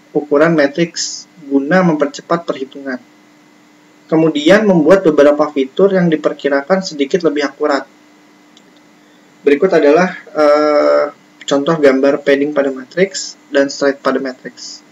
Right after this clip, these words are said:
Padding pada matriks itu adalah dari lingkaran yang putih yang nol,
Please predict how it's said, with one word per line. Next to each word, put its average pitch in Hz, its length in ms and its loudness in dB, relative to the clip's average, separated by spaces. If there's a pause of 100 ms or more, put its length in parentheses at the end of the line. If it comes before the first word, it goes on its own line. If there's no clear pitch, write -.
(340)
Padding 139 160 0
pada 143 240 2
matriks 135 400 -6
itu 185 240 -2
adalah 151 480 0 (1080)
dari 147 440 4
lingkaran 147 480 0
yang 143 160 -4
putih 143 320 -4
yang 135 160 -4
nol, 151 400 -2